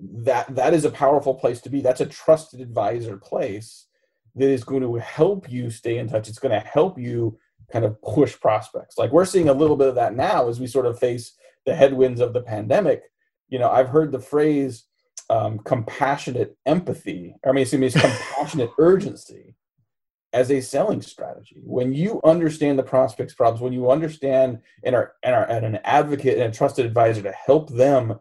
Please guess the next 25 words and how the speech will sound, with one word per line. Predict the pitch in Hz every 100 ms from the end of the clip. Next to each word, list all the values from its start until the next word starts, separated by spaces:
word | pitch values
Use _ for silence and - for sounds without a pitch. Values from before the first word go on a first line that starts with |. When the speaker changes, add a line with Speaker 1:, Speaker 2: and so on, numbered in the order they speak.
| _
Speaker 1:
succeed, | - - - - 110 101
to | -
help | 120 123 113
them | 123 156
move | 143 131 113
forward, | 131 151 123 78 - _ _ _ _
there | 101 120 165
may | 147 147 151
be | 139 131 120 117 - 107
a, | 98 -
a, | 101 101 95 82 92 107
a |
desire, | 117 117 113 113 131 135 113
a |
natural | 117 120 - 131 117
instinct | 135 123 131
to | 117
just | 113 110
hunker | 135 127 120
down | 117 117 123
and | -
hope | 127
it | 120
goes | 117 113
away. | 107 120 165 120 107